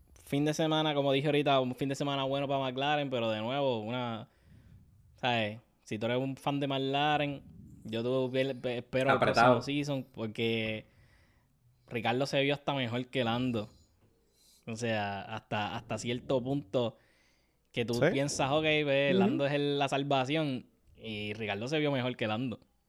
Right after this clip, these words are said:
Speaker 1: Se vio con más pace, se vio más relax. Eh,
Speaker 2: Sí.
Speaker 1: eh, se pinta feo. Y, y Lando está bien negativo con eso del, del carro y con el, las posibilidades que tiene McLaren de arreglar,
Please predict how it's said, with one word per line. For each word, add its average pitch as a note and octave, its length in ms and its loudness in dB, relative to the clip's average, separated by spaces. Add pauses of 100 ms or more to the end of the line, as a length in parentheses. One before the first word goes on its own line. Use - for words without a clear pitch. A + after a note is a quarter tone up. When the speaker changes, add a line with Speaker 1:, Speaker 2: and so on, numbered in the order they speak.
(120)
Speaker 1:
Se A2+ 160 -4
vio A2+ 160 -2
con B2 140 -2
más A2+ 160 -4
pace, D#3+ 340 -2
se - 400 -8
vio A2 240 -2
más A2+ 440 -4
relax. A#2+ 640 -2 (480)
Eh, G#2 840 -6
Speaker 2:
Sí. A2 120 0 (920)
Speaker 1:
eh, F#2 260 -18 (100)
se B2+ 160 -2
pinta B2+ 300 0
feo. C3+ 380 4
Y, B2+ 260 -2
y - 20 0
Lando C3+ 240 0
está F3 180 -2
bien F#3+ 220 0
negativo D#3 600 0 (400)
con B2 160 -4
eso D#3 220 0
del, D#3 300 0
del D3 240 -2
carro D3 600 0 (300)
y A#2+ 140 -6
con B2+ 240 -2
el, B2 420 -2
las C3 120 -2
posibilidades B2 760 -2
que D3+ 140 -4
tiene D3 200 -2
McLaren C#3+ 420 -2
de C#3 80 2
arreglar, A#2+ 440 -2